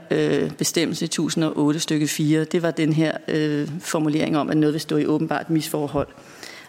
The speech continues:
Altså ikke kun, øh, de psykisk syge, men også i det hele taget misforhold til den domfældtes skyld.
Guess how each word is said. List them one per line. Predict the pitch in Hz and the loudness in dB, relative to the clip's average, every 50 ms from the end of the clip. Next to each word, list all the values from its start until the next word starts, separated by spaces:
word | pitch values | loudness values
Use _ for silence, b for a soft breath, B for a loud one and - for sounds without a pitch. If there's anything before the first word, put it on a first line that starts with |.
| - | -6
Altså | - 147 170 165 | -6 -2 -2 -2
ikke | 156 - - 147 151 160 | -2 0 0 0 0 0
kun, | 151 - 147 143 139 147 165 - | -2 0 0 0 0 0 -2 -2
øh, | - 147 147 | -2 -2 -2
de | 143 - - | -2 -4 -4
psykisk | 139 - - 143 139 143 - | -2 0 0 2 2 0 0
syge, | - 190 190 190 | 2 2 4 4
men | 190 160 147 | 4 4 2
også | 139 147 143 - | 2 0 -2 -2
i | - 139 | -2 -2
det | 143 156 | -2 0
hele | 151 156 147 | 0 0 0
taget | 151 - - 92 156 | 0 0 0 2 2
misforhold | 151 147 143 - 160 151 151 156 - | 2 2 2 0 -2 -2 0 -2 -2
til | - - - | -2 -2 -2
den | 156 147 | 0 0
domfældtes | - 139 139 139 - 147 147 - 147 - | 0 0 0 0 -2 -4 -4 -2 -4 -4
skyld. | - - 139 131 | 0 0 -2 -2